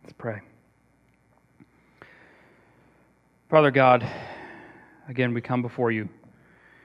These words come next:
in worship and in praise, centered on your word. These words in this,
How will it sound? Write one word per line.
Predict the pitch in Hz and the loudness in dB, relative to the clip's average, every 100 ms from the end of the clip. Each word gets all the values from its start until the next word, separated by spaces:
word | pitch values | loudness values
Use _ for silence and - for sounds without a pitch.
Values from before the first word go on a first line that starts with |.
| _ _ _ _ _ _ _ _ - | _ _ _ _ _ _ _ _ -10
in | 113 | -4
worship | 117 139 - 147 - - - - 123 | 2 2 2 -2 -4 -20 -20 -16 -12
and | |
in | 107 | -10
praise, | 101 135 131 127 120 - - - - - - - | 0 4 6 4 0 -8 -12 -12 -16 -20 -20 -20
centered | - 143 135 135 | -2 0 2 2
on | 131 131 | 2 2
your | 123 | -2
word. | 117 113 113 110 - _ _ _ _ _ - - - _ - | 0 0 -2 -6 -20 _ _ _ _ _ -20 -20 -20 _ -8
These | 113 | -2
words | 123 135 127 127 | 2 2 2 -2
in | 123 | -2
this, | 117 - - | -2 -6 -12